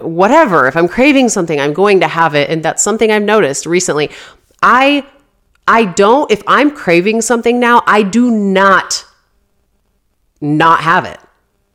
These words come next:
Like, there, the other day, I had had my yogurt and granola. It was, like, a Saturday, and I was cleaning house, and I was walking around doing stuff, and I had eaten, like, an hour prior. Well, Kyler came downstairs and heated up. He's seen me make my Nacho Bel Grande, like, my copycat ones, and so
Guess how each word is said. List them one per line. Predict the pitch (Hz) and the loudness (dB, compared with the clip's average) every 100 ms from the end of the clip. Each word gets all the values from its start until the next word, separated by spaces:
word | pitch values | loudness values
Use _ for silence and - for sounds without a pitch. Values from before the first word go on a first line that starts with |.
| _ _ _ _ _ - | _ _ _ _ _ -4
Like, | 208 202 | -2 2
there, | 226 196 | 0 2
the | 233 | 0
other | 180 247 277 | 0 0 0
day, | 226 208 156 - | 2 2 0 0
I | 170 170 | 0 0
had | 175 180 | 0 -4
had | - 175 185 | -2 -2 0
my | 208 185 - - | -2 -2 -8 -14
yogurt | 175 156 156 175 | -2 0 0 -2
and | 190 | 0
granola. | 196 151 151 202 185 | 0 2 0 -2 -2
It | |
was, | 175 | -2
like, | 185 185 | -2 -2
a | |
Saturday, | - - 165 160 139 123 117 | -4 0 0 0 0 -2 0
and | 143 | -2
I | |
was | 156 | -2
cleaning | - 214 247 220 | -4 -2 -2 -2
house, | 175 - - | -4 -6 -10
and | - | -10
I | 156 | -10
was | 151 | -4
walking | 190 226 226 | -2 0 0
around | 196 185 | 0 0
doing | 170 165 | -2 -4
stuff, | - 160 156 | -2 -2 -2
and | 139 - - - | -10 -14 -18 -4
I | 190 | -2
had | 202 180 | -2 -2
eaten, | 196 175 190 | -4 0 2
like, | 165 165 | 0 -2
an | - | -6
hour | - 147 160 170 | -2 0 2 2
prior. | 165 156 139 107 | 0 0 0 0
Well, | 135 | -2
Kyler | - 190 233 233 | -2 0 0 0
came | 254 | 0
downstairs | 240 226 185 170 170 | 0 0 0 0 0
and | 175 165 | -4 -6
heated | 147 185 175 | -4 -2 0
up. | 165 156 147 | 0 0 -2
He's | 170 180 | -6 -6
seen | - - - 214 202 | -6 -8 -6 -2 2
me | 190 | 2
make | 180 156 - | 2 0 -2
my | 165 | -4
Nacho | 151 131 - 143 | 0 -2 -2 -2
Bel | 143 | -2
Grande, | 120 120 131 139 | 0 -2 -2 -4
like, | 131 110 | -4 -8
my | |
copycat | - 98 127 165 160 | -6 -6 -6 -4 -4
ones, | 190 190 | -2 -4
and | - 147 | -6 -6
so | 143 139 | -2 -2